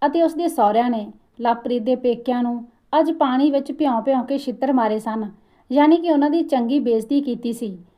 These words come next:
ਅਤੇ ਉਹਨਾਂ ਕੋਲ ਕੋਈ ਜਵਾਬ ਨਹੀਂ ਸੀ। ਉਹਨਾਂ ਨੂੰ ਇਹ ਅੰਦਾਜ਼ਾ ਤਾਂ ਲੱਗ ਹੀ ਗਿਆ ਸੀ ਕਿ ਲਵਪ੍ਰੀਤ ਕੋਲ ਉਹਨਾਂ ਤੋਂ ਦਸ ਗੁਣਾ ਵੱਧ ਪੈਸਾ ਹੈ। ਨਾਲ ਹੀ ਲਵਪ੍ਰੀਤ ਦੀ ਸੱਸ ਨੇ ਇਹ ਵੀ ਅਹਿਸਾਸ ਕਰਵਾ ਦਿੱਤਾ ਸੀ ਕਿ ਲਵਪ੍ਰੀਤ ਦਾ ਭਾਗ ਉਹਨਾਂ ਦੀ ਨੂੰਹ ਦੇ ਭਾਗ ਤੋਂ ਕਈ ਗੁਣਾ ਚੰਗਾ ਹੈ।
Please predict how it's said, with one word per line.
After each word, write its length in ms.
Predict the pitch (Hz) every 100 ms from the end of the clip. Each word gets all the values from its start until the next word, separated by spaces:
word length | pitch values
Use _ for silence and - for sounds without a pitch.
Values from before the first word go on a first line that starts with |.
| _ 262
ਅਤੇ 180 | 285 285
ਉਹਨਾਂ 320 | 240 254 285
ਕੋਲ 200 | 285 262
ਕੋਈ 240 | 262 269
ਜਵਾਬ 360 | 254 226 208 214
ਨਹੀਂ 200 | 202 226
ਸੀ। 240 | 233 196 170 _ _ _ _ 330
ਉਹਨਾਂ 240 | 349 403
ਨੂੰ 200 | 415 -
ਇਹ 180 | 262 320
ਅੰਦਾਜ਼ਾ 420 | 311 233 214 254
ਤਾਂ 180 | 269 277
ਲੱਗ 260 | 220 214
ਹੀ 200 | 233 254
ਗਿਆ 240 | 233 226 226
ਸੀ 360 | 240 233 220 - _ -
ਕਿ 120 | 330
ਲਵਪ੍ਰੀਤ 500 | 247 220 - 277 277
ਕੋਲ 280 | 247 220 247
ਉਹਨਾਂ 400 | 214 269 294 311
ਤੋਂ 140 | 311
ਦਸ 300 | 220 214 226
ਗੁਣਾ 260 | 214 233 262
ਵੱਧ 280 | 214 220 233
ਪੈਸਾ 400 | 233 214 233 220
ਹੈ। 260 | 208 202 _ _ _ -
ਨਾਲ 280 | 226 226 240
ਹੀ 160 | 247 262
ਲਵਪ੍ਰੀਤ 460 | 226 226 269 262
ਦੀ 120 | 247
ਸੱਸ 340 | 262 247 240 254
ਨੇ 200 | 254 -
ਇਹ 120 | 269
ਵੀ 160 | 285 330
ਅਹਿਸਾਸ 380 | 269 247 226 226
ਕਰਵਾ 340 | 233 220 220
ਦਿੱਤਾ 320 | 214 214 220
ਸੀ 260 | 214 220 202 - _ _ -
ਕਿ 100 | 302
ਲਵਪ੍ਰੀਤ 480 | 247 226 226 262 233
ਦਾ 140 | 254
ਭਾਗ 360 | 247 247 214 220
ਉਹਨਾਂ 400 | - 254 277 302
ਦੀ 120 | 285
ਨੂੰਹ 240 | 226 226 254
ਦੇ 120 | 262
ਭਾਗ 320 | 262 240 214
ਤੋਂ 160 | 262 285
ਕਈ 340 | 262 247 285
ਗੁਣਾ 240 | 254 254
ਚੰਗਾ 360 | 247 226 214 208
ਹੈ। 260 | 214 196